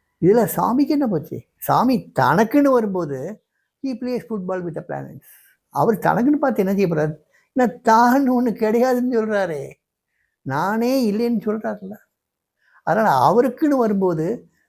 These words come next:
"The planets are nothing but footballs." ஆனா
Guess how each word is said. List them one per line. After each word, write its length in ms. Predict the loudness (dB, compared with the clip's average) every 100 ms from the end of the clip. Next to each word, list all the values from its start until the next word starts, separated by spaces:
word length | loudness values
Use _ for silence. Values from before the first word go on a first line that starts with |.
| _
"The 80 | -4
planets 500 | -4 -4 -2 -4 -4
are 200 | -2 -2 -2
nothing 400 | -2 -4 -4 -2
but 140 | -2 -4 -4
footballs." 540 | -4 -4 -6 -8 -16 -20 -20 _ _ _ _ _ _ _ _ _ -2
ஆனா 200 | 0 0